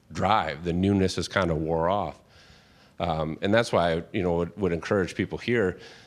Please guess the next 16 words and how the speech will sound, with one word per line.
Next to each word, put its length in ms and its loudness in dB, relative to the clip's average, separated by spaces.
especially 360 0
from 180 -2
a 60 2
fellow's 400 2
perspective, 800 0
um, 400 0
we 340 2
learn 320 6
more 480 8
in 520 4
the 80 -2
first 420 2
half 320 2
of 120 -2
yesterday's 500 0
seminar 540 2